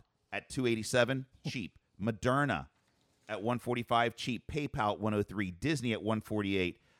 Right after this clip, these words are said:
um, Nvidia at two thirty, Google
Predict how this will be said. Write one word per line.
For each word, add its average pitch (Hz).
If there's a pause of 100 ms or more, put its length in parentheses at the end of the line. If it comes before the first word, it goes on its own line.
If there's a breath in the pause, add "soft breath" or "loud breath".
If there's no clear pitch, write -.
(140 soft breath)
um, 95 (160)
Nvidia 131
at 104
two 110
thirty, 95 (380)
Google 156